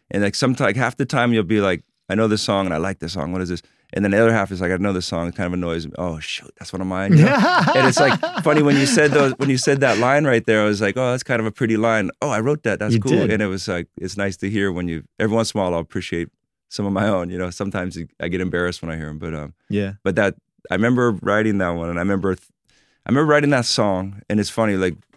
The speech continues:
Speaker 1: to talk about that song for a second, because that's become by far,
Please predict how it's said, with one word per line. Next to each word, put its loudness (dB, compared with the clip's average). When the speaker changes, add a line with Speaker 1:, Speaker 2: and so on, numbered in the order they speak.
Speaker 1:
to -10
talk 0
about 0
that 0
song 0
for -6
a -4
second, -6
because -6
that's -2
become -4
by -2
far, 0